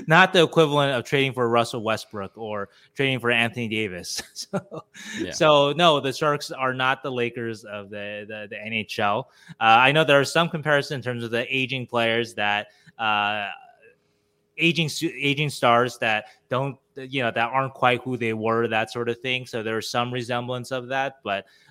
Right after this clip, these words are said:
Speaker 1: uh, the Lakers are still in a win now mode. They are, as long as, uh, LeBron stays healthy and, and is still playing at a high level, uh, which he is. And, uh, the Sharks are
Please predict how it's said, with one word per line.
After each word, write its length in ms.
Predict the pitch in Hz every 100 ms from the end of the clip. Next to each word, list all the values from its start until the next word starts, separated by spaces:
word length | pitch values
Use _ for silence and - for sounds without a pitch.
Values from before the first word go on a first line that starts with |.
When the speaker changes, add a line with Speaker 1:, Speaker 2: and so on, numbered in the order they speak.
| -
Speaker 1:
uh, 360 | 113 110 107 110
the 60 | 127
Lakers 360 | 170 180 147
are 80 | 127
still 400 | - 135 123 131
in 260 | 117 113 113
a 100 | 113
win 240 | 110 123 120
now 240 | 110 113
mode. 300 | 117 120 139
They 100 | 127
are, 180 | 127 131
as 200 | 110 113
long 240 | 113 113
as, 120 | 110 107
uh, 120 | 104
LeBron 640 | 107 92 107 104 110 117 _ _ _ _ _ _ _ _ - -
stays 360 | - 131 123 -
healthy 400 | 117 117 139 127
and, 120 | 107 -
and 100 | 127 120
is 100 | -
still 160 | 120
playing 240 | 120 120 113
at 80 |
a 40 | 101
high 200 | 104 107
level, 500 | 101 101 107 135 - _ _ 117
uh, 240 | 107 104
which 200 | 107 110
he 220 | 127 107
is. 320 | 101 117 151 - _ _ 123
And, 680 | 113 110 107 107 107 107
uh, 240 | 107 104 101
the 160 | 117 110
Sharks 460 | - 135 131 131 120
are 600 | 117 107 107 104 101